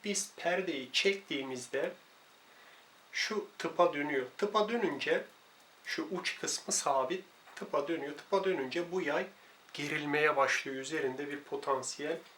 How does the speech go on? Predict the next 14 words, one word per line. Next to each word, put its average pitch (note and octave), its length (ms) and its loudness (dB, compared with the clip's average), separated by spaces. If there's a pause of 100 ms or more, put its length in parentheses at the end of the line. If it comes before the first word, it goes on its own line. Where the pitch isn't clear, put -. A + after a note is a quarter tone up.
(140)
enerji C#3 440 -4
birikiyor. C3 440 -6 (400)
Perdeyi F3 420 -2
bıraktığımızda E3 680 -2
bu F#3+ 80 -4
yay G3+ 220 -4
tekrar - 340 -2
eski E3+ 300 0
haline D3 340 2
dönmeye D3+ 420 -2
çalışacağı D#3+ 600 0
için - 220 -6 (480)
şu - 180 -4
tıpayı, E3+ 480 0